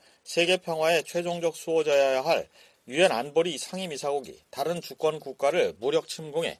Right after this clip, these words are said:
전쟁을 일으키고 전쟁 수행에 필요한 무기와 군수품을 유엔 안보리 결의를 정면으로 위반하는 정권으로부터 지원받는 현실은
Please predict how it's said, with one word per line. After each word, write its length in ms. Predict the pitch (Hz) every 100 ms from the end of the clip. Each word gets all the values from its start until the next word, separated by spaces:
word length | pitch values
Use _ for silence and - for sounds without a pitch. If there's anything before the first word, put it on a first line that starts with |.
| _ _ -
전쟁을 500 | 139 147 156 175 175
일으키고 420 | 117 - 76 - _ _ _ _
전쟁 400 | 143 160 175 175
수행에 320 | 175 165 165
필요한 480 | 160 147 165 165 110
무기와 460 | 139 151 165 95
군수품을 680 | - 151 151 160 - 156 76 _ - _ -
유엔 180 | 156 175
안보리 440 | 120 147 160 165
결의를 360 | 156 147 180 -
정면으로 600 | 123 143 151 156 151 160
위반하는 580 | 117 127 143 139 160 165
정권으로부터 800 | 135 127 139 131 123 - 165
지원받는 720 | 151 - 143 147 135 135 131
현실은 440 | 127 127 151 87